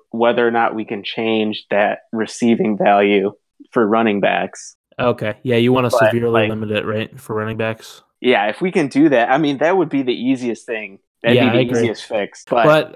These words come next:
Speaker 1: I,
Speaker 2: I
Speaker 1: like, I don't know if that's even an option.
Speaker 2: At the same time, that's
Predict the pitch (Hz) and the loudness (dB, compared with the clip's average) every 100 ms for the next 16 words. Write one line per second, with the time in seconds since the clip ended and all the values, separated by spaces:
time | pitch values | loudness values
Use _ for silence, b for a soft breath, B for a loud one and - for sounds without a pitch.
0 | 113 160 165 123 117 110 _ _ _ _ | -6 -2 -2 -2 -4 -6 _ _ _ _
1 | 127 127 131 127 123 117 - 113 123 117 | 0 2 2 0 0 0 -2 -4 -4 -6
2 | 110 101 98 104 113 113 - 101 95 95 | -6 -6 -6 -2 -2 -2 -6 -10 -10 -12
3 | - 139 147 180 170 156 156 135 143 143 | -8 -4 -4 -2 -2 -2 -4 0 0 0
4 | - | -6